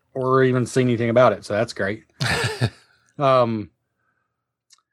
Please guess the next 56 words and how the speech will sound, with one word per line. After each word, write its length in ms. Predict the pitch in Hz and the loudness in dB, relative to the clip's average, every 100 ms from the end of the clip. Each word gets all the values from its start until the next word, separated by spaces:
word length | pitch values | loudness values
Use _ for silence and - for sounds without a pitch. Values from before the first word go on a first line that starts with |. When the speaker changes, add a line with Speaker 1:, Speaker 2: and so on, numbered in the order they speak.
| _ - | _ -2
Speaker 1:
that's 160 | 151 - | -2 2
kind 120 | 185 | 2
of 60 | 139 | 2
a 20 | |
shame 280 | - 165 135 | 2 2 2
'cause 120 | 123 | 2
I 100 | 139 | 2
don't 160 | 151 131 | 2 2
know 180 | 127 | 2
if 80 | 120 | 2
there's 160 | 123 107 | -2 0
that 180 | 127 120 | 0 0
many 300 | 127 120 107 | -2 -2 -4
great 360 | 104 123 123 | 0 0 2
Star 240 | - 123 120 | 2 2 2
Trek 240 | 117 110 | 0 0
games. 340 | 123 117 107 104 | 0 2 0 -4
It's 100 | - | -2
a 40 | |
shame 200 | 123 113 | 0 2
they 100 | 107 | 0
couldn't 180 | 127 110 | 0 0
get 140 | 110 | 0
the 80 | 107 | 4
<laughs> 0 | |
license. 760 | 107 - - - 151 - - - 139 | 2 2 -2 2 2 2 -14 -12 0
Speaker 2:
Yeah, 260 | 165 165 | 4 4
I 20 | |
know. 380 | 160 180 226 98 101 | 6 4 4 0 0
It's, 260 | 120 - | 0 0
it's, 180 | 120 113 | -4 0
Speaker 1:
But 220 | 104 110 - - | 0 -2 -10 -16
Speaker 2:
it, 440 | 101 113 - - _ - | -8 -6 -8 -14 _ -4
I, 180 | - 151 | -2 0
I've 160 | 202 208 | 0 0
heard 220 | - 440 | 0 2
a 80 | 277 | 2
lot 300 | 214 196 156 | 2 0 0
good 200 | 180 175 | 0 2
things 260 | 165 151 131 | 2 0 2
about 300 | 123 120 - | 2 2 2
that. 300 | 107 98 _ _ - | 2 2 _ _ -4
What's 220 | 117 - | -4 -4
the 100 | 98 | -8
big 260 | 90 90 85 | -4 -4 -4
one? 260 | 82 101 - _ _ _ - | -8 -8 -20 _ _ _ -8
Speaker 1:
Yeah. 420 | 131 139 135 113 - - | 0 4 4 2 -2 -14
Speaker 2:
Star 400 | - - 85 82 | -14 -2 0 0
Trek 340 | - 76 - | -2 -4 -4
something. 420 | - 76 - 71 - | -4 -4 -4 -8 -8
I 100 | 78 | -8
forget. 380 | - 71 73 110 | -8 -8 -6 -2
Speaker 1:
Is 80 | |
it 100 | 127 131 | -4 0
Fleet 160 | 151 | 0
Academy? 460 | 160 170 190 190 | 0 0 2 0